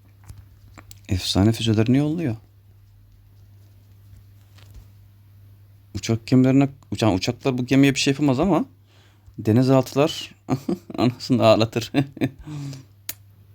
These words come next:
Öldürelim şunu, gel.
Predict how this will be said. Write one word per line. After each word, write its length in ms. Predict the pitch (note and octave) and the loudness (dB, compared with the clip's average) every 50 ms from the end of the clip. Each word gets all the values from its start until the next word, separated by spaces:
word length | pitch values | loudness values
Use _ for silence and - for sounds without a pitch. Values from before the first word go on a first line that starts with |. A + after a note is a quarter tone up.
| - - - - - - - - - - - _ _ _ - - - - - - - _ _ _ _ _ _ _ - - - - - - - - - - - - - - - - - | -10 -8 -8 -8 -8 -6 -4 -4 -4 -4 -8 _ _ _ -20 -20 -20 -20 -20 -20 -20 _ _ _ _ _ _ _ -20 -20 -20 -20 -20 -20 -20 -20 -20 -20 -20 -20 -20 -20 -16 -6 -2
Öldürelim 340 | F#2+ F#2 F2+ - G2 F2+ - | -2 -2 0 0 0 -2 -2
şunu, 200 | - - F2+ E2+ | -4 -6 -6 -4
gel. 200 | - F2+ G2 | -4 -6 -6